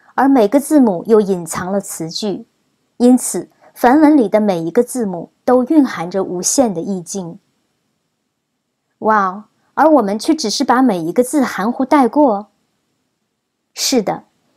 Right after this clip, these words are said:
遗留千年的词句通常会变成这样。那些词句走过也穿越了时空，而被遗忘的画面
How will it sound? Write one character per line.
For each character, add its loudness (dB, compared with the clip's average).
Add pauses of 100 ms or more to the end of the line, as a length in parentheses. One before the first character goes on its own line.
(100)
遗 4
留 6
千 2
年 2
的 0
词 -6
句 -2
通 2
常 -4
会 -2
变 0
成 -12
这 -6
样。 -8 (720)
那 4
些 2
词 -6
句 0
走 -2
过 2
也 0
穿 0
越 2
了 -2
时 -10
空， -2 (380)
而 2
被 4
遗 -4
忘 2
的 -6
画 0
面 -2